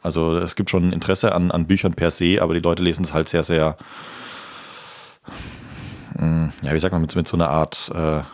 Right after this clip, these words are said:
Brille auf. Das heißt, dann, wir hatten das ja auch schon alles zum, bei Enklave in den, in Post-,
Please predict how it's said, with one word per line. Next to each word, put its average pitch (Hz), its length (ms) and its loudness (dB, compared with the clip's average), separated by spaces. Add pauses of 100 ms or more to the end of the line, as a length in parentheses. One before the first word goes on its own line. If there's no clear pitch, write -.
(480)
Brille 95 360 4
auf. 73 300 0
Das - 180 -6
heißt, 78 280 2
dann, 80 500 0
wir 101 120 4
hatten 117 100 4
das 117 100 4
ja 113 80 6
auch 101 80 4
schon 101 160 0
alles 95 240 2
zum, 92 300 2
bei 90 160 2
Enklave 85 580 2
in 82 120 0
den, 82 180 0
in 82 180 -2
Post-, - 300 -4